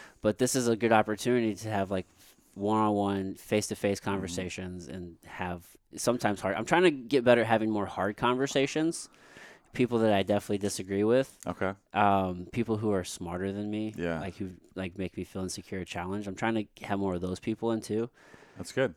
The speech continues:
Speaker 2: That's good.
Speaker 1: So it's just a process, but I'm way better at it now. I can
Speaker 2: A-,
Speaker 1: carry
Speaker 2: and
Speaker 1: the
Speaker 2: I think a lot of people don't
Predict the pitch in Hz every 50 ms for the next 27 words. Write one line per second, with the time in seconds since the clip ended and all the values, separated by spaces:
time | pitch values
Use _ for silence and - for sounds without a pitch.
0 | _ _ - - - 113 101 117 107 101 101 92 127 127 - 170 - 123 - -
1 | 95 82 90 - - 92 - - 131 131 127 117 110 107 117 127 127 123 117 107
2 | 104 98 95 95 90 87 85 87 85 - 85 85 85 90 - - - - - -
3 | 117 120 120 117 113 - 151 120 110 113 117 - 120 113 101 107